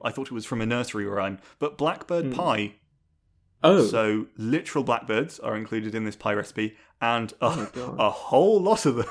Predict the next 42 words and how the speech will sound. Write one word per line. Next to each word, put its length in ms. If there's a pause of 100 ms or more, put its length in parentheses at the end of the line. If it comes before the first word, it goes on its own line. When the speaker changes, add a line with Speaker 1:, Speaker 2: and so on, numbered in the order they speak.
Speaker 1:
<laughs> 160
It's, 180
like, 340 (220)
twenty 480
blackbirds. 800 (240)
Speaker 2:
Like, 160
four 280
and 80
twenty 320
blackbirds 400
Speaker 1:
Four 120
and 80
twenty, 200
Speaker 2:
baked 200
in 60
Speaker 1:
yeah, 20
Speaker 2:
a 20
Speaker 1:
it's 120
Speaker 2:
pie. 60
Speaker 1:
loads 360
of 60
them. 340
So 140
you're 120
just 220
slaughtering 420
blackbirds 520
for 120
this 160
thing. 280 (540)
Again, 400
I 120
don't 220
know 100
what 160
you'd 180
rebrand 420
that 120
as, 220
but 340
it's 440
horrifying. 500